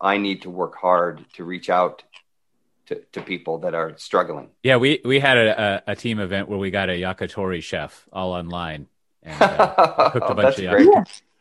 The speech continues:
Speaker 2: yeah, it was nice. We learned how to cut up chicken and make a sauce, and, and, and then you get to eat something. It's, uh, it's, it's good. It's good to, like, be busy with your hands when you're, when you're hanging out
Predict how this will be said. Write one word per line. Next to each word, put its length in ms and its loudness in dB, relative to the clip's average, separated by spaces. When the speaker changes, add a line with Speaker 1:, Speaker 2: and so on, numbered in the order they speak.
Speaker 2:
yeah, 180 6
it 40 6
was 140 2
nice. 320 2
We 80 -2
learned 200 0
how 80 2
to 100 0
cut 180 0
up 140 0
chicken 380 -2
and 100 -6
make 160 -6
a 60 -8
sauce, 420 -6
and, 260 -10
and, 320 -12
and 120 -14
then 240 -6
you 60 -8
get 120 -8
to 100 -4
eat 160 -10
something. 400 -8
It's, 220 -14
uh, 300 -6
it's, 280 -16
it's 160 -16
good. 280 -4
It's 140 -18
good 140 -2
to, 160 -2
like, 200 4
be 100 4
busy 320 4
with 180 2
your 80 2
hands 420 -2
when 140 -6
you're, 220 -6
when 160 -10
you're 100 -12
hanging 360 -12
out 260 -14